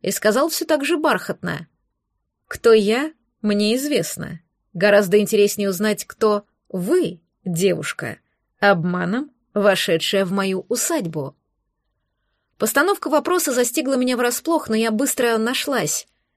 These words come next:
"Мне вас один чела-, гоблин рекомендовал".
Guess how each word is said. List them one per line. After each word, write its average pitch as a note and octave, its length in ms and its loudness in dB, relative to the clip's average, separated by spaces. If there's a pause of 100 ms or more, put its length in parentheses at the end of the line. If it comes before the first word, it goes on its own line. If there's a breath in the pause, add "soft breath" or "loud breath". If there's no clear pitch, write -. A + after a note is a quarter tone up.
(460)
"Мне B3 240 -2
вас C4 180 -2
один C4+ 240 -2
чела-, C4 600 -2 (420)
гоблин G3+ 640 0
рекомендовал". G#3 840 0